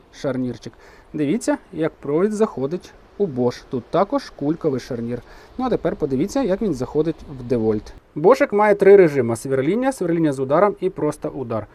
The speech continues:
DeWalt ті самі показники. А ось що нам завезла Metabo. Сверління на першій швидкості, сверління з ударом,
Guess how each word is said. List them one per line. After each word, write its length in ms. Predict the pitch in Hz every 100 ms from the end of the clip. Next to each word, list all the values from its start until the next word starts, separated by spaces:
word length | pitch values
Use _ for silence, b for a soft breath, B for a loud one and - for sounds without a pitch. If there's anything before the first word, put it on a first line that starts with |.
| B B B
DeWalt 400 | 185 180 160 226 - - -
ті 140 | 247
самі 380 | 220 156 160 190
показники. 720 | 190 160 147 127 123 - 113 - -
А 120 | 139
ось 160 | 175 226
що 160 | 269
нам 180 | 262 269 -
завезла 560 | 156 151 139 156 156
Metabo. 440 | 131 127 123 113 117 B B B
Сверління 520 | - 202 208 185 147
на 140 | 131 143
першій 380 | 123 120 -
швидкості, 520 | 165 190 202 208 - 240
сверління 580 | - 220 196 156 131
з 80 | 120
ударом, 460 | 165 165 120 131